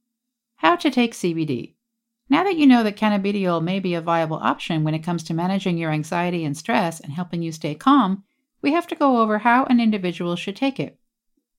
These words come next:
Depending on your wants and needs, you have options when it comes to methods of ingestion.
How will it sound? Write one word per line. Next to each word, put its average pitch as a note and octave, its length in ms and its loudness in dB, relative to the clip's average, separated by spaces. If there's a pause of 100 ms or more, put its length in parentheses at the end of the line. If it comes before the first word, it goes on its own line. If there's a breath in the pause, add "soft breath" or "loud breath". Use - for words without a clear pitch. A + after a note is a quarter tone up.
(280)
Depending E4 380 2
on D#4 140 6
your C#4 160 8
wants G3+ 340 2
and G3+ 180 2
needs, D#3 360 -4
you A#3+ 80 0
have C#4+ 160 0
options D#3+ 500 2
when D#3+ 140 -4
it E3+ 80 -10
comes F#3+ 220 -2
to G#3 100 -4
methods F#3 360 -2
of E3 140 -4
ingestion. F3+ 640 -2